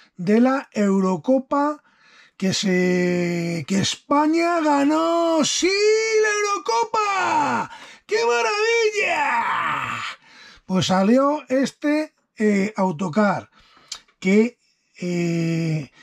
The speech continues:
de la selección holandesa. ¿Por qué se llama selección holandesa? Porque hasta enero del dos mil veinte, ¿eh?, se llamaba selección holandesa por, por motivos, eh,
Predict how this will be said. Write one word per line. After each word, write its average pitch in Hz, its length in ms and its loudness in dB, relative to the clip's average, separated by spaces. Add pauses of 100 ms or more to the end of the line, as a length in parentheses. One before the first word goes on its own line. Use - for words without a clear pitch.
(180)
de 180 160 0
la 185 120 2
selección 185 500 2
holandesa. 190 1040 -2 (440)
¿Por 160 180 -4
qué 240 140 6
se 247 120 2
llama 254 180 4
selección 214 400 2
holandesa? 202 580 0
Porque 165 340 -6
hasta 170 440 -2
enero 180 560 4
del 165 240 -6
dos 156 160 -4
mil 220 240 6
veinte, 220 680 2 (800)
¿eh?, 190 420 0 (480)
se - 220 -4
llamaba 180 380 4
selección 214 440 0
holandesa 170 920 0 (280)
por, 139 720 -2
por 143 240 -4
motivos, 202 760 2
eh, 175 180 -8